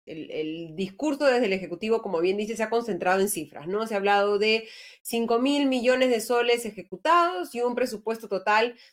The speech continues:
de más de siete mil millones de soles. En la práctica, en lo concreto,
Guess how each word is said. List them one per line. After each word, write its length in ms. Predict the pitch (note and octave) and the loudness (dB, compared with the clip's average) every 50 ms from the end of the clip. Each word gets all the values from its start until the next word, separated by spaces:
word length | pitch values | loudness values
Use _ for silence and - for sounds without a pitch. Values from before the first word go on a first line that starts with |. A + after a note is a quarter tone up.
| _ - | _ -4
de 100 | - F#3+ | -2 -2
más 240 | G3 G#3 A3 A3 A3 A#3 | 0 2 0 0 2 0
de 140 | A#3+ A#3+ A#3+ | -2 -2 0
siete 260 | - A3+ G#3 G#3+ G3 | -2 -2 0 0 0
mil 460 | G3+ A3 A#3 B3 B3 B3+ B3+ C4 - - | 0 0 0 2 2 2 2 0 -2 -4
millones 540 | G3 F#3+ F#3+ F#3 E3 F#3+ G3+ G3 G3 F#3+ G#3 | -2 -2 -2 0 2 2 2 2 2 0 -2
de 120 | F3 D#3+ - | -4 -6 -8
soles. 380 | - E3+ C#3+ G2+ G2+ D#3+ - | -10 -14 -12 -12 -12 -10 -6
En 120 | G3 G3 F#3+ | -4 -4 -4
la 160 | G3 G3 - | -4 -2 0
práctica, 520 | A#3+ A3+ G#3+ G#3+ - - F3 - - E3 | 2 2 2 2 -2 -14 -14 -10 -8 -6
en 120 | E3 F3 F3 | -4 -4 -4
lo 100 | F3+ F3+ | -4 -4
concreto, 720 | - F3 F3+ F3 - B3+ B3+ B3+ B3 B3 - A#3 A#3 | -4 -6 -6 -4 0 4 4 4 4 4 0 -2 -2